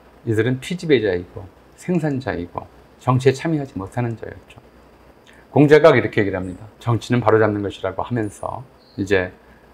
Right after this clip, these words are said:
도, 천승지국, 경사이신, 전룡이 애인, 삼인이시라.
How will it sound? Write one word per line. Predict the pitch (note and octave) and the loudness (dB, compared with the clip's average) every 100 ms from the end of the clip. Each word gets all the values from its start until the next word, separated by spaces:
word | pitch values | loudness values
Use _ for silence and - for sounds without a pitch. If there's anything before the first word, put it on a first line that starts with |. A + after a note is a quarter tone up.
| _ | _
도, | - A#2+ C3 C3+ C3+ | 6 8 10 8 2
천승지국, | - D#3 C#3+ C3 G#2+ - F2 F2 - _ _ - - | -4 -4 -2 -2 -2 -4 -6 -8 -8 _ _ -20 -6
경사이신, | A2+ A2+ G#2+ G#2+ G2+ F#2+ - B2+ F#3 - _ _ _ _ - | -2 -2 2 2 2 -6 -6 -6 -6 -16 _ _ _ _ -8
전룡이 | - G#2 G#2 G2+ G2+ F2+ | 0 2 2 0 -2 -2
애인, | F#2 D3+ G3+ - _ | -2 -2 -4 -16 _
삼인이시라. | - - - C3+ A#2+ F#2+ - - - | -20 -8 -4 -2 -4 -6 -12 -12 -12